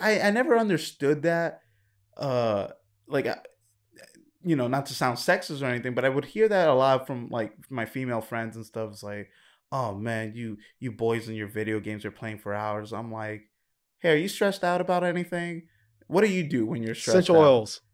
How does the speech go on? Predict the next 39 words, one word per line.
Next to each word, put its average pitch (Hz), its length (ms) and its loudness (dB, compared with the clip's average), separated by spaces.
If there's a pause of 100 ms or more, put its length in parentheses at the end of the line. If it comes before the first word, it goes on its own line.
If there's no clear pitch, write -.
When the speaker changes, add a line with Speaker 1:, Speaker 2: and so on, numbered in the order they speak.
(120)
Speaker 1:
It's 143 180 -6
like, 123 360 0
Speaker 2:
<laughs> - 40 -18
Speaker 1:
and 240 320 8
it, 180 320 2
whenever 185 380 6
they 185 160 4
say 185 380 0
something, 170 340 -2
it's, 135 260 -4
it's 101 440 -10
usually, 165 400 -4
like, 151 220 -4
super 175 280 0
expensive, 135 600 -2
whatever 127 260 0
Speaker 2:
Yeah. 131 60 6
Speaker 1:
they're 139 120 -4
saying. 160 380 -8 (440)
And 123 560 -4 (220)
I'm 135 160 -2
like, 135 160 0
"All 202 60 4
right, 175 140 2
cool. 180 300 0
Well, 165 480 -2
video 190 260 2
game's 175 260 -2
not 160 160 -2
that 151 120 0
expensive. 117 480 -8
You 156 160 0
know, 147 80 2
you 123 140 -4
buy 143 180 0
sixty 160 360 -6
bucks 131 280 -4
for 131 140 -12
something. 127 500 -8